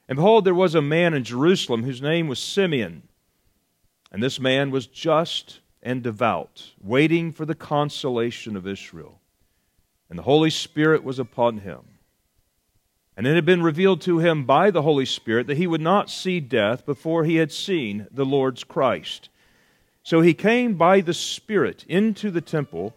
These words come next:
and when the parents brought in the child Jesus to do for him according to the custom of the law, he took him up in his arms and blessed God and said,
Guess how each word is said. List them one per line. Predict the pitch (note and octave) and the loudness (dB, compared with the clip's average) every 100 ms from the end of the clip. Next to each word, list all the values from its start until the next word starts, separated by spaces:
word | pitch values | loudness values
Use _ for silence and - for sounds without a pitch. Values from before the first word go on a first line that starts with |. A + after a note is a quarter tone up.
| _ _ | _ _
and | - C3 | -4 0
when | D#3+ | 0
the | D3+ | 0
parents | F#3 G#3 G#3 - - | 2 4 4 0 -12
brought | G2+ C#3 F3+ F3+ | -2 2 4 2
in | D#3+ E3+ E3 | 0 -2 -4
the | |
child | D#3 E3 D#3 D3+ C3 | -6 -2 0 0 -2
Jesus | B2+ C3+ F2 G2+ - | -6 -6 -6 -10 -12
to | - G#2 | -12 -4
do | B2+ F#3 G3+ | 0 0 -2
for | D3+ A2 | -6 -6
him | G#2 G2+ | -4 -6
according | G#2+ - D3 E3 E3+ | -8 -4 -2 -2 -4
to | D3+ C#3 | -10 -14
the | |
custom | C3+ D3+ D3+ - D3 C#3 | -6 -2 -2 -4 -10 -8
of | C#3 | -6
the | |
law, | C3+ F#2 E2+ F#2 _ _ _ _ _ _ _ _ _ _ | -4 -2 -4 -6 _ _ _ _ _ _ _ _ _ _
he | - A2+ | -8 0
took | G#3 G#3+ | 2 4
him | G#3 F3 | 4 4
up | E3+ F3 | 4 2
in | E3+ | -4
his | D#3+ C3+ | -2 0
arms | A2+ G#2+ G#2 G#2 - - - _ _ | 0 0 -2 -8 -12 -18 -20 _ _
and | G2 F#2 F#2 | -8 -8 -2
blessed | A#2+ D3+ - - G#2+ | 0 0 -2 -12 -2
God | A#2+ A#2+ A#2 G#2 G2+ _ | 0 2 0 -2 -10 _
and | G#2 G2 | -10 -10
said, | - - D#2 B1 | -10 -10 -10 -12